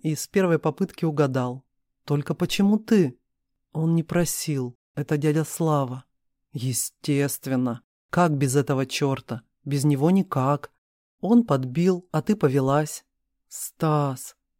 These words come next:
милая, ты не идёшь завтра в клуб". "Стас, ещё раз повторить? У меня выхода нет". "С чего это? Ты что-то занимала?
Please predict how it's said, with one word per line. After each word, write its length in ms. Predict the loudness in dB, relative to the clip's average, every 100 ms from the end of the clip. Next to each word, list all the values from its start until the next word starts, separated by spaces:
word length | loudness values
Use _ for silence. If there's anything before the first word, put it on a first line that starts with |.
| -6
милая, 760 | 0 4 4 4 2 0 -2 -4
ты 120 | 0
не 200 | 2 2
идёшь 300 | 4 2 4
завтра 280 | 0 0 -4
в 100 | -4
клуб". 360 | -4 -4 -6 -18 -20 _ _ _
"Стас, 720 | -16 -14 -6 -4 -4 -6 -10 -14 _ _ _ -6
ещё 420 | -2 0 2 4
раз 200 | 4 4
повторить? 640 | 0 0 2 2 0 -6 _ _ _ _ _
У 80 | -2
меня 280 | 2 2 2
выхода 420 | 0 0 0 2
нет". 400 | 2 2 -2 -12 _ _ _ _
"С 160 | -16 -8
чего 360 | -2 2 4 4
это? 320 | 2 -6 -10 _ _
Ты 100 | -6
что-то 320 | -2 -2 0
занимала? 640 | 2 4 4 4 4 0